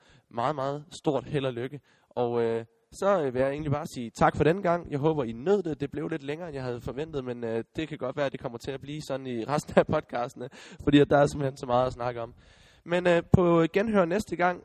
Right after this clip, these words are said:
og I kan selvfølgelig altid få fat i mig inde på, øh, min Facebook, Nicolas Schrøder Hansen. I kan, øh, skrive til mig på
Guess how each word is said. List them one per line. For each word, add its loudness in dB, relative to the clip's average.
og 2
I -10
kan -10
selvfølgelig -6
altid -12
få -10
fat -4
i -6
mig -6
inde -14
på, 2
øh, 2
min -6
Facebook, -6
Nicolas -8
Schrøder -6
Hansen. -10
I -10
kan, -10
øh, -6
skrive -10
til -10
mig -12
på -6